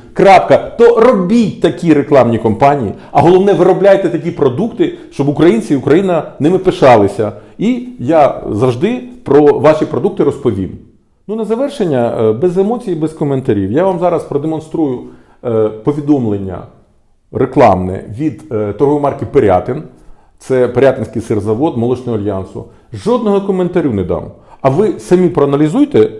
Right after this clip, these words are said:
в світлі вище викладеного. І ще раз, четверте. Е,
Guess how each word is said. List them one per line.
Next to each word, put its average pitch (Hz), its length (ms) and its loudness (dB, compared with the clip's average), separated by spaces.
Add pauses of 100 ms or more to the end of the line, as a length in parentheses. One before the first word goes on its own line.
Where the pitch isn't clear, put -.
(120)
в - 40 -20
світлі 160 300 0
вище 151 300 2
викладеного. 95 580 -2 (160)
І - 60 -6
ще 143 200 4
раз, 98 180 0
четверте. 104 500 -2 (680)
Е, 104 280 4